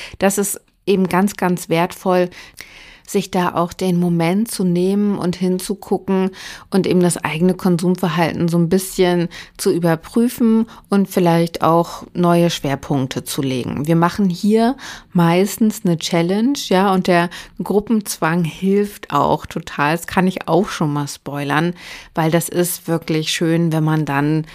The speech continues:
merkt, es gibt Ergebnisse und man durchbricht eben diese Geldroutinen, die sich da vielleicht eingeschliffen haben, was alles so ein bisschen, ja, haben wir schon immer so gemacht, ne? Deswegen macht man das auch weiter so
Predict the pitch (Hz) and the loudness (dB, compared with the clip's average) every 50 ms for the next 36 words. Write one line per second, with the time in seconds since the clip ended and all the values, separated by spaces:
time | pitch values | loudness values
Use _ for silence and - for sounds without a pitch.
0 | - - - 170 160 151 151 151 151 - - - - - 185 185 180 - - 170 | -20 -8 -2 0 2 4 4 2 0 -2 -6 -12 -6 -4 -4 -4 -4 -2 -4 -4
1 | 165 - 185 202 214 208 - 202 196 - - - 180 - - 170 170 165 165 165 | -2 0 2 2 2 2 2 0 0 0 0 0 0 0 0 2 2 2 2 0
2 | 156 - - - - - - 202 196 - - - 196 175 202 214 220 - - - | -2 -6 -12 -20 -20 -6 -2 0 0 0 0 -2 0 2 2 2 0 0 -4 -8
3 | - - - 170 180 180 180 180 180 165 175 175 165 175 170 165 165 165 165 165 | -8 -4 0 2 2 4 4 2 2 2 2 2 4 4 4 4 4 2 2 0
4 | - - - - - - - 190 190 196 196 190 196 - - 185 - - 185 175 | -4 -8 -14 -16 -14 -4 -2 0 2 2 0 0 0 0 -2 0 0 2 2 4
5 | 170 170 165 - - 160 165 160 - - 180 175 170 160 185 180 180 165 170 - | 4 2 2 -2 -4 -6 -8 -8 -6 -4 -2 -2 0 0 0 0 0 -2 -4 -2
6 | - 180 175 170 170 - - 165 165 185 190 190 190 180 - - 175 165 165 165 | 0 0 2 0 0 -2 -4 -2 0 2 2 2 2 0 -2 -2 -2 -2 -2 -2
7 | - 180 175 160 147 147 151 151 147 147 151 151 151 151 151 - - - - - | -2 -4 -4 -4 -4 -6 -6 -4 -2 -2 -2 -2 -2 -4 -4 -6 -8 -14 -20 -14
8 | - - 175 160 - - 170 185 185 185 185 - 185 180 170 180 180 180 - - | -8 -6 -6 -4 -4 -2 0 0 0 0 0 -2 -2 -2 0 -2 -2 -4 -4 -2
9 | 185 180 175 175 170 170 175 175 170 170 165 - - 170 160 160 165 170 175 175 | 0 0 0 2 0 0 0 0 0 -2 -4 -8 -8 -6 -4 -2 0 0 0 -2
10 | - 185 - - - 85 85 143 165 185 175 170 180 170 - 185 170 - 196 202 | -4 -8 -14 -16 -14 -10 -8 -6 -4 -2 -2 -2 -2 -2 -2 -2 -2 0 0 0
11 | 208 208 196 185 196 190 180 180 180 180 175 175 180 190 196 - - - - - | 0 0 0 0 0 0 0 0 0 0 0 0 0 0 -2 -2 -6 -8 -4 -2
12 | 190 196 185 180 175 - 170 170 170 175 170 165 - - 185 170 170 170 165 - | -2 0 0 -2 -2 -2 0 0 2 2 0 0 -2 -2 -2 0 0 0 -2 -2
13 | - 160 160 151 165 165 175 175 - 170 165 160 156 175 175 170 | -2 -2 -2 0 0 0 0 0 -2 -2 -2 0 2 2 2 0